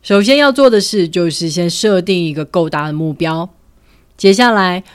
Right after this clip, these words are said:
我们就开始思考，达成这个目标的过程中有哪些是我们能做的、能控制的，把它们列出来，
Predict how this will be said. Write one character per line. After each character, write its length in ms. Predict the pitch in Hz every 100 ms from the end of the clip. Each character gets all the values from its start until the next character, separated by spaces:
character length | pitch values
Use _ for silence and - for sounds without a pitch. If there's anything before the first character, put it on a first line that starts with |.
| _
我 100 | 170
们 80 | 160
就 100 | 185
开 160 | 190
始 140 | 185 170
思 260 | - 214
考， 360 | 233 190 151 - _ _ _ _ _
达 180 | 220 254
成 180 | 302
这 120 | 294 320
个 80 |
目 180 | 277 294
标 160 | 262 262
的 80 | 254
过 160 | 262
程 260 | 233 202 180
中 300 | 190 185 190 - _
有 160 | 190
哪 300 | 202 220 180
些 300 | 170 226 226
是 160 | 220 233
我 160 | 185 160
们 240 | 151 151
能 220 | 151 151
做 260 | 160 196 165
的、 240 | 151 - -
能 200 | 170 156
控 280 | 190 175 156
制 200 | 170 151
的， 240 | 139 101 _ _ _ _ -
把 140 | 165
它 120 | 160
们 120 | 185
列 160 | 180 170
出 180 | - 170
来， 280 | 165 151